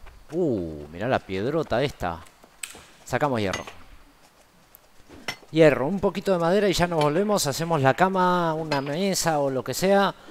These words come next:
Y pa' adelante, papá, pa' adelante. Siempre, siempre progresando en el juego, ¿eh? Ya cuando empezás a hacer estas huevadas de...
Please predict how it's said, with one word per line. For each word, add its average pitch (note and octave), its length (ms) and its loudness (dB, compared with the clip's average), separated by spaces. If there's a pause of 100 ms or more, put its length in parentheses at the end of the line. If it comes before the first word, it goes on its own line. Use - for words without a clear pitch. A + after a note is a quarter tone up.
(280)
Y A#2 100 -4
pa' A2+ 200 6
adelante, A#2+ 540 6
papá, G#2+ 440 2
pa' A2+ 100 -4
adelante. A2+ 680 -2
Siempre, C#3 720 -4
siempre E3 380 -6
progresando A2+ 560 -2
en F2+ 80 -10
el F2 60 -12
juego, F#2+ 400 -8
¿eh? - 40 -6 (1160)
Ya G3+ 300 8
cuando D#3 240 4
empezás D#3 380 2
a F#3 40 4
hacer F3 220 2
estas D3+ 240 2
huevadas C#3 440 6
de... G#2+ 400 2